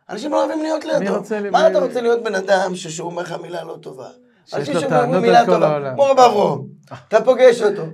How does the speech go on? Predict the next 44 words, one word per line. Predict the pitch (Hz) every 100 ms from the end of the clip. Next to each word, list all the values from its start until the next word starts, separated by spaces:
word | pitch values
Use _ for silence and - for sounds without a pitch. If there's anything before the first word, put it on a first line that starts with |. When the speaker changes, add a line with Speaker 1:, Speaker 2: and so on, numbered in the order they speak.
| -
Speaker 2:
זה | 147
כבר | 151 143
Speaker 1:
מילה | 175 208
Speaker 2:
החלק | 202
Speaker 1:
טובה. | 202
Speaker 2:
של | 165
עיצונס, | 147 143 185 190 139 135
רב | 135
שלמה, | 160
אנחנו | 160 -
Speaker 1:
מאור | 160 180
Speaker 2:
חודש | 190 196
Speaker 1:
פנים. | 196 175
Speaker 2:
טבת, | 185 156
עוד | 156 156
לא |
באלול. | 156 147 143 185
Speaker 1:
לא, | -
באמת | - - -
אני | 233
אומר. | 196 165 135 131 - _
אנשים | 131 262 277 240
אוהבים | 190 170 170 190 208 208 - _
להידבק, | - 156 156 185 - 156
אני | 165
אומר, | 170 175
מי | 180
ש-, | 175 202 180 127 -
מי | -
ששומע | - 160 - 151 160
אותנו | - 160
צריך | 160 - -
לדעת, | 185 190 190 143 _ _ _
אתה | 165
הולך | 165 180
ברחוב, | 165 156 151 165 156
אתה | 156
רואה | 156 175
מישהו, | 185 185 180 185 -
Speaker 2:
זה | 131
רב | 120
שלמה. | - 127 117
Speaker 1:
תגיד | -
מילה | 320